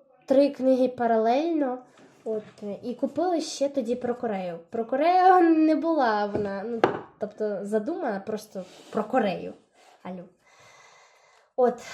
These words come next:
але потім я ж все-таки знайшла те, що я хотіла, я прям по анотації зрозуміла. Це те, що я шукала. Але наразі зараз я читаю книгу з бібліотеки, тобто не мою.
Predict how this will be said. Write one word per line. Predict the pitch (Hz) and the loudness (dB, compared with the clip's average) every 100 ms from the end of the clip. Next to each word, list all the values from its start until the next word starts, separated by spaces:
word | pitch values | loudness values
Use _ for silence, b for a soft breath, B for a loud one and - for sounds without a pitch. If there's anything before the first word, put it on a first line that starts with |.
| - | -6
але | 247 269 320 359 370 | 0 2 2 0 0
потім | 240 240 359 392 392 | -2 -4 -6 -8 -8
я | 233 247 247 | -6 -6 -6
ж | |
все-таки | - 254 247 247 240 | -6 -6 -4 -6 -6
знайшла | 220 240 240 247 226 | -2 -2 0 -2 0
те, | 214 | -4
що | - | -4
я | 214 | -4
хотіла, | 202 202 - 269 330 | -4 -8 -4 -2 0
я | 214 208 | -2 -4
прям | 226 214 208 | -2 -4 -4
по | 226 | -4
анотації | 214 202 190 196 233 262 302 | -4 -4 -4 -4 -4 -6 -4
зрозуміла. | 240 202 196 190 185 175 175 | -4 -4 -4 -6 -6 -8 -4
Це | 254 240 | -2 -2
те, | - 277 330 | 0 -2 -2
що | - 233 | -4 -4
я | 226 | -4
шукала. | 233 233 233 196 180 175 B B B B B | -6 -12 -10 -10 -8 -12 B B B B B
Але | 240 269 320 | 2 2 4
наразі | 339 269 202 202 302 | 2 2 0 -4 -4
зараз | 247 214 254 285 | -2 -2 -4 -4
я | 240 269 | -4 -4
читаю | 285 285 220 226 247 | -6 -8 -4 -4 -4
книгу | 269 277 247 | -2 0 0
з | 226 | -4
бібліотеки, | 214 277 254 240 226 220 180 175 240 | -6 -6 -2 0 0 -2 -10 -12 -12
тобто | 233 240 240 | -10 -8 -4
не | 240 262 | -2 0
мою. | 277 233 190 254 | -2 -2 -6 -8